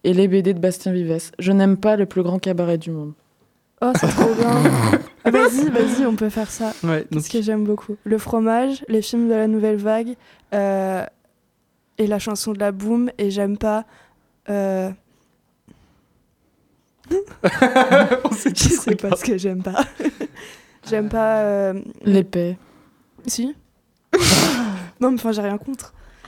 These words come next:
Speaker 2: Non, je sais pas, j'aime pas, euh,
Speaker 3: Si.
Speaker 2: pff, les cours de chimie en première, mauvais souvenir.
Speaker 1: Oui, c'est vrai.
Speaker 3: Euh, moi, j'en ai aucune idée, c'est affreux. Euh, j'aime. J'aime, j'aime, j'aime,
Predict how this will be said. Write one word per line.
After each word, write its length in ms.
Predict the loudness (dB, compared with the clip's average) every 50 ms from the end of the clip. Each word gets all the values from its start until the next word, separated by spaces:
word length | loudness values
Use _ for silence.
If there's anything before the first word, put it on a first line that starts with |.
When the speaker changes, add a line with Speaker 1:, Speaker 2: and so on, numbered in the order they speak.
| -20 _ _ _
Speaker 2:
Non, 120 | -4 -4 -4
je 80 | -4
sais 140 | -4 -8 -10
pas, 240 | -8 -6 -4 -4 -4
j'aime 180 | -2 -4 -4 -4
pas, 280 | -2 -2 -2 -2 -2 -2
euh, 720 | -2 -2 -4 -4 -4 -4 -4 -6 -6 -8 -8 -10 -12 -14 -14
Speaker 3:
Si. 40 | -16
Speaker 2:
pff, 460 | -18 -20 -20 -20 _ _ _ _ _ _
les 160 | -8 -6 -4 -4
cours 240 | -4 -6 -6 -4
de 100 | -2 -2
chimie 380 | -4 -4 -4 -4 -2 -2 -2 -2
en 80 | -4 -6
première, 400 | -8 -8 -8 -8 -8 -8 -10 -10
mauvais 200 | -12 -12 -14 -16
souvenir. 280 | -16 -16 -16 -6 -2 0
Speaker 1:
Oui, 280 | 0 2 0 0 -4 -6 -10 -12 -16 _ _ _ _ _ _ _ -20
c'est 180 | -20 -20 -20
vrai. 140 | -20 -20 -20 -20 -20 -20 -20 -20 _ _ _ _ _ _ _ _ -20
Speaker 3:
Euh, 360 | -20 -20 -20 -20 -20 -20 -16 -8 -6 -6 -6 -6 -8 -16 -16 -20 -20 -20 -20 _ -20 -20
moi, 80 | -20 -20
j'en 140 | -18 -18 -20
ai 180 | -20 -20 -20 -20
aucune 280 | _ _ -20 -20 -18 -18
idée, 260 | -8 -4 -2 -2 -2
c'est 100 | -2 -4 -8
affreux. 240 | -8 -8 -10 -14 -14 _ _ _ _ _ _ _ _ _ _ _ _ _ _ _ _ _ _ _ _ -8
Euh, 840 | -4 -2 -2 -2 -2 -2 -2 -4 -4 -4 -4 -4 -4 -4 -2 -2 -2
j'aime. 520 | -2 -2 -2 0 0 0 0 -2 -4 -6 -8 _ _ _ _ _ _ _ _ _ _ _ _
J'aime, 220 | -20 -20 -20 -20 -20 _
j'aime, 220 | _ -20 -20 -20 -20 -20 -20
j'aime, 160 | -20 -20 -20